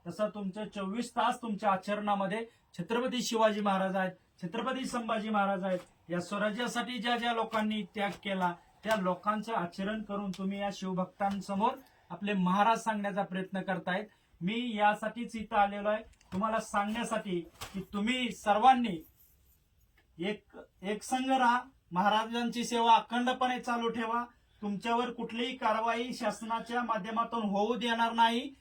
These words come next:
संपूर्ण महाराष्ट्रातील धनगर समाज आणि संपूर्ण महाराष्ट्र ताकदीनं तुमच्या पाठीमागं उभा राहील, एवढा मी तुम्हाला आत्मविश्वास देतो. खरं तर मी काल रात्री इथं आलेलो आहे, परंतु रात्री पाऊस एवढा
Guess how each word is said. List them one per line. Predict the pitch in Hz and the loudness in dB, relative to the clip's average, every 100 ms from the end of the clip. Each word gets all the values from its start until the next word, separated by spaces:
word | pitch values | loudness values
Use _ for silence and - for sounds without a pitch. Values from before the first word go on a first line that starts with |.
| _ - 208 | _ -6 0
संपूर्ण | 208 - 247 254 | 0 2 0 2
महाराष्ट्रातील | 254 208 190 - 311 254 240 - 240 240 254 254 254 _ - | 2 2 2 6 8 6 0 -4 -6 -6 -8 -8 -12 _ -4
धनगर | 190 214 254 233 | 0 0 0 0
समाज | 247 240 240 | 0 2 2
आणि | 240 247 | 0 0
संपूर्ण | 254 233 - 269 | 0 0 2 2
महाराष्ट्र | 269 208 214 269 - - 226 196 - _ _ | 4 4 6 6 4 0 -4 -6 -8 _ _
ताकदीनं | 208 214 - 277 269 | 2 2 0 0 0
तुमच्या | 262 233 190 240 240 | 0 -4 -2 0 0
पाठीमागं | 240 226 - 233 226 214 226 | 2 0 0 0 0 2 0
उभा | 208 196 240 254 | 0 4 6 6
राहील, | 214 196 - _ - 185 | 4 0 -8 _ -8 -2
एवढा | 208 208 233 | 0 2 0
मी | 233 208 220 | 0 -2 -4
तुम्हाला | 220 202 208 | -4 -2 0
आत्मविश्वास | 208 202 185 - 208 202 214 208 | 0 0 -2 -4 -6 -4 -2 -2
देतो. | 180 190 214 233 233 - _ | -2 -6 -4 -6 -6 -16 _
खरं | 196 220 233 | -2 -2 -4
तर | 226 | -4
मी | 226 | -4
काल | 226 233 226 | 2 2 4
रात्री | 208 196 233 | 4 4 2
इथं | 247 - 214 | -4 0 2
आलेलो | 202 196 185 | 2 0 -2
आहे, | 170 | -4
परंतु | 196 202 196 226 | -6 -6 -6 -2
रात्री | 208 196 208 | 2 0 -2
पाऊस | 226 - 208 220 220 | -10 0 0 0 -6
एवढा | 202 208 233 | -4 -2 -2